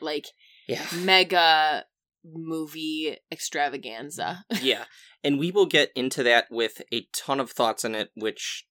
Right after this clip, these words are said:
Speaker 2: maybe you'll be surprised by how we feel, maybe you won't. Um, but before we get to that, we do have some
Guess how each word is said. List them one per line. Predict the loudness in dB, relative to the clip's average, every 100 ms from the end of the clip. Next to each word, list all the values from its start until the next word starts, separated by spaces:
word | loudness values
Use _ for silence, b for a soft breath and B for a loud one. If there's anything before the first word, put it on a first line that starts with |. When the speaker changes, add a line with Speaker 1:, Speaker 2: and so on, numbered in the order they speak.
| _ _ _ _ -4
Speaker 2:
maybe | -2 0
you'll | 0
be | 0
surprised | -4 2 2 2
by | 0
how | 0 -2
we | -2 -4
feel, | -2 -2 -2
maybe | -4 -4
you | -6 -6
won't. | -2 -2 -2 -6 -10 b b b b -4
Um, | -2 0 -2
but | -8
before | -8 -2 -2
we | 2
get | -2
to | 0
that, | 2 2 2
we | -4 -4
do | -2 0
have | 0 0
some | -2 -4